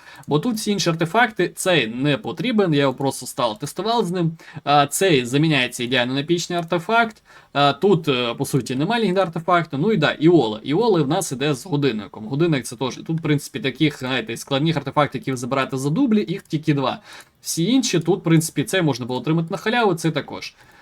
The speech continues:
Е, Іола, сет винахідника. Е, неважливо, яка рукавиця, то я просто збирав шмотки. Я їм намагався дати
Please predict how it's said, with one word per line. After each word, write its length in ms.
Е, 340
Іола, 540
сет 260
винахідника. 920
Е, 240
неважливо, 520
яка 260
рукавиця, 500
то 160
я 60
просто 300
збирав 320
шмотки. 420
Я 140
їм 120
намагався 380
дати 400